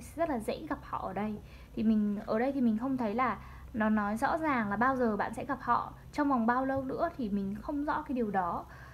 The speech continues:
Ờ, tụ bài này thì cũng không, không nói rõ cái điều này, bởi vì mình nghĩ là mình có muốn xem thêm cũng không được, bởi vì tình cảm mà. Và cái mối duyên này nó cũng sẽ đến vào một cái thời điểm thích hợp với các bạn thôi. Nhưng mình thấy là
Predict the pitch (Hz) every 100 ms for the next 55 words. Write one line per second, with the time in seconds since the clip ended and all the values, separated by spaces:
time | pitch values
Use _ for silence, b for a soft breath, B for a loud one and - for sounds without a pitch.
0 | B - 226 214 208 - 240 233 214 214
1 | 214 214 208 233 285 311 339 294 285 302
2 | 269 226 269 294 294 285 214 190 180 170
3 | 196 - B B B B B B B -
4 | - - - - 262 294 349 294 233 233
5 | 240 269 269 427 - 330 330 339 311 294
6 | 302 370 - 330 262 233 220 190 196 -
7 | - - - - - - - - 247 233
8 | 240 180 170 202 233 - - 220 240 247
9 | 254 277 311 330 302 247 220 247 302 277
10 | 262 226 285 339 277 214 196 196 214 220
11 | 214 214 233 269 208 226 370 - 277 240
12 | 262 285 240 269 269 262 208 202 - -